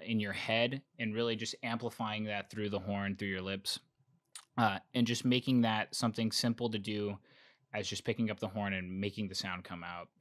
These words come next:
Um, but also, like, while I was at Northwestern, I really felt like self-discovery was a pretty big thing and working things on my own. Uh, it's still a struggle, you know, to kind of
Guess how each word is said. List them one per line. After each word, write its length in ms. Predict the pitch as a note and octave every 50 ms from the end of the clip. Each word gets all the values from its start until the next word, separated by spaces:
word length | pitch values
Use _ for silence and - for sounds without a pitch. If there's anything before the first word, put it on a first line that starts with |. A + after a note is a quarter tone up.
| - - - - - - _ -
Um, 460 | A2+ A2 G#2+ G#2 G#2 G#2 G#2 G#2+ - - _ _ _ _ - -
but 120 | - B2+ G#2+
also, 340 | B2 D3 D3 - - C#3
like, 200 | B2+ B2 A2+ - -
while 180 | A#2 B2 B2+
I 40 | B2
was 140 | B2 A#2 A2
at 80 | A2+ A2
Northwestern, 480 | A2 G#2+ - - A2+ G#2+ - - A2+
I 40 | G#2
really 240 | G2+ G#2 G#2 G#2 G2+
felt 280 | - - A2 G#2+ G2+ F2
like 200 | G2 G2 F#2 -
self-discovery 1300 | - - A2 G#2 G2 - - - - - - - - - - - - G#2+ G2 G2+ A2+ A#2 A#2+ B2+ C3+ C3+ - -
was 140 | A2+ F#2+ G#2+
a 60 | F#2+
pretty 220 | - - A2 G#2
big 240 | F2+ G#2 G#2 G2 -
thing 360 | - G#2+ G2+ G#2 G#2+ A2+ A#2+
and 160 | G#2+ G2+ G2
working 300 | G2 G2+ G2 - G#2+ G2+
things 420 | F#2+ - G#2 G2+ G2+ G2+ G2 F#2+ - - -
on 140 | G#2+ G2+ G2+
my 200 | G2 F#2+ G2 F#2+
own. 300 | F#2 F#2+ G#2 A2+ C3+ - _ _ _ _ _ _ _ _ _ _ _ _ _ _ - A2+
Uh, 160 | A2 G#2+ G2 -
it's 140 | B2+ A#2 -
still 180 | - E3+ D#3
a 60 | B2+ A2+
struggle, 460 | - C3 B2 A#2 A#2+ A#2+ B2 B2+ - -
you 80 | G#2+
know, 140 | G2+ G2+ G2
to 360 | F#2+ F#2+ F#2+ F#2 F2+ F2+ - - - _
kind 240 | - - A2+ G#2+ G#2
of 280 | G2+ G2+ G2 - -